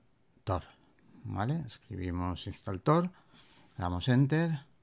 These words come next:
nos pedirá la clave de sudo, la escribimos, ¿vale? Y le decimos que sí, continuar,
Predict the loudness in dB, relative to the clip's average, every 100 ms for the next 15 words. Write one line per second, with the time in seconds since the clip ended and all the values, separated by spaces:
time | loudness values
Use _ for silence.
0 | _ -20 -20 _ -12 -8 -4 -2 -2 -4
1 | -2 -2 -2 -2 2 4 6 6 4 2
2 | -6 -6 -4 -2 0 2 0 -2 -10 -18
3 | _ _ _ -20 -20 -20 -20 -20 -18 -4
4 | -2 0 -2 -4 -14 _ _ _ _ -20
5 | _ -2 0 0 0 -2 -6 -4 -4 -2
6 | -2 4 4 6 2 2 4 6 6 4